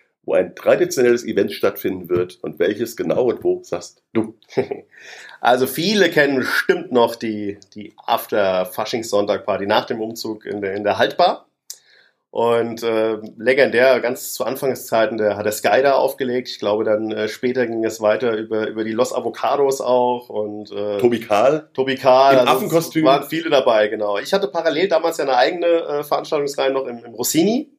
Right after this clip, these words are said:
Speaker 2: ja,
Speaker 1: Mhm.
Speaker 2: die wir jahrelang auch am Faschingssonntag gemacht haben. Und das war auch sehr schön. Die Leute sind immer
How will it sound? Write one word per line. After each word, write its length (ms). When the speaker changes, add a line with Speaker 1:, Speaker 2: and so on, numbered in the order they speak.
Speaker 2:
ja, 140
Speaker 1:
Mhm. 240
Speaker 2:
die 60
wir 100
jahrelang 360
auch 220
am 80
Faschingssonntag 580
gemacht 260
haben. 120
Und 60
das 140
war 100
auch 100
sehr 100
schön. 160
Die 80
Leute 240
sind 160
immer 300